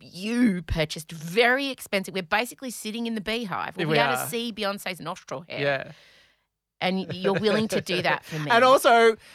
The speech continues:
Speaker 2: Em Slater's, look it up. She changed her L A dates, all right? It wasn't possible and then it became possible. <laughs> It's terrible. But yes, I am going back a second time.
Speaker 1: It's very
Speaker 2: Dutifully.
Speaker 1: kind. Yeah. And your pain.
Speaker 2: <laughs>
Speaker 1: It's even
Speaker 2: Yes.
Speaker 1: nicer. So look, I think I can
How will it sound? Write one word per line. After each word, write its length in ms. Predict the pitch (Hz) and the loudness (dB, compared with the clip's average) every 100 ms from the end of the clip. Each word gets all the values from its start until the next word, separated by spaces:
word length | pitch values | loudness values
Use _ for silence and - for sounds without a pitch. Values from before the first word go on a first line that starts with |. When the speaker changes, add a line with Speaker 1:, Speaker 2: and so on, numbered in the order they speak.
| - - | -14 2
Speaker 2:
Em 180 | 233 | 2
Slater's, 400 | 359 247 226 214 | 4 4 6 4
look 180 | 208 202 | 2 2
it 80 | 320 | 4
up. 180 | 175 - | 2 2
She 160 | 320 | -4
changed 380 | 254 392 220 - | 0 4 4 4
her 160 | 226 196 | 2 2
L 160 | 180 | 2
A 80 | 160 | 2
dates, 340 | 156 151 120 - | 0 -2 -2 -2
all 80 | 143 | 0
right? 200 | 151 180 | 2 2
It 80 | |
wasn't 320 | 180 262 262 247 | 4 6 4 2
possible 380 | 220 208 202 | 0 2 2
and 80 | 185 | 2
then 80 | 175 | 2
it 100 | 180 | 0
became 400 | 196 269 170 165 | -2 0 0 0
possible. 480 | 170 156 185 - - - | -2 -2 -2 -4 -8 -8
<laughs> 20 | 294 - - - - - - - 262 _ _ _ _ | -10 -10 -12 -10 -12 -10 -14 -12 -14 _ _ _ _
It's 200 | 254 190 | -16 -8
terrible. 440 | - 190 196 143 - - - | -2 0 0 -2 -6 -16 2
But 140 | 285 320 | 4 6
yes, 180 | 370 | 4
I 80 | 240 | 2
am 120 | 240 | 0
going 160 | 226 151 | 0 -2
back 160 | 135 135 | -2 -4
a 40 | |
second 240 | 135 131 120 | -10 -10 -10
time. 220 | 127 110 | -8 -8
Speaker 1:
It's 160 | - | -10
very 220 | - 165 165 | -8 -8 -4
Speaker 2:
Dutifully. 420 | 170 147 139 120 | -2 -2 -4 -8
Speaker 1:
kind. 140 | 120 _ _ | -8 _ _
Yeah. 220 | 160 160 196 - - | -12 -12 -12 -16 -10
And 140 | 170 170 | -6 -4
your 140 | 185 | -4
pain. 480 | 190 170 147 143 196 _ | -4 -4 -4 -6 -12 _
Speaker 2:
<laughs> 60 | |
Speaker 1:
It's 500 | 185 - 202 - 233 | -14 -10 -10 -10 -14
even 240 | 165 180 175 | -10 -10 -4
Speaker 2:
Yes. 360 | 165 151 - 156 | -4 -2 -6 -8
Speaker 1:
nicer. 180 | 151 151 - _ _ _ | -12 -14 -20 _ _ _
So 200 | - 208 | 0 0
look, 320 | 208 208 196 - | 2 2 2 0
I 80 | 170 | -4
think 260 | 254 262 | -4 -2
I 100 | 262 | -2
can 300 | 262 247 240 | -2 -6 -8